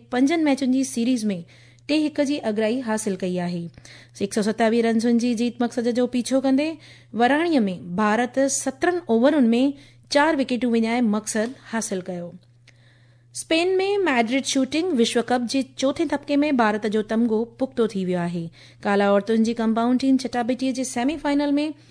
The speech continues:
भारत जी ज्योति सुरेखा वेनम, पृथिका प्रदीप ऐं परनीत कौर जी टीम इंडोनेशिया खे ॿ सौ छवीह जी भेट में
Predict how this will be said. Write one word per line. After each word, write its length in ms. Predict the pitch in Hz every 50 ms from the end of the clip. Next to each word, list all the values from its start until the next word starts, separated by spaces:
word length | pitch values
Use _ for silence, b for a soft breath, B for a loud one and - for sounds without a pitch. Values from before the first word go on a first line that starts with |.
| B B B B B -
भारत 340 | 208 226 247 277 302 294 311
जी 180 | 262 311 311 254
ज्योति 360 | 214 240 247 247 247 285 262
सुरेखा 400 | - 262 240 240 240 - 254 247
वेनम, 480 | 220 240 240 247 254 269 285 294 302 311
पृथिका 480 | - - 220 202 202 - 214 - 226 220
प्रदीप 440 | 214 226 220 208 214 262 277 269 - b b b b b b b -
ऐं 340 | 220 226 226 226 233 233 233 - - _ - - _ _ _ _ _ _ _ -
परनीत 360 | 269 285 320 359 381 381 381 -
कौर 240 | 254 233 233 240 247
जी 140 | 220 247 233
टीम 320 | - 269 285 254 233 254 254 B B B B -
इंडोनेशिया 560 | 233 220 214 220 220 214 214 208 - 269 269
खे 120 | 269 311
ॿ 120 | 254 220 202
सौ 160 | - 226 214
छवीह 460 | 208 - - - 254 262 294 311 320
जी 140 | 269 277 294 233
भेट 300 | 202 214 240 240 - 262
में 220 | 202 190 185 170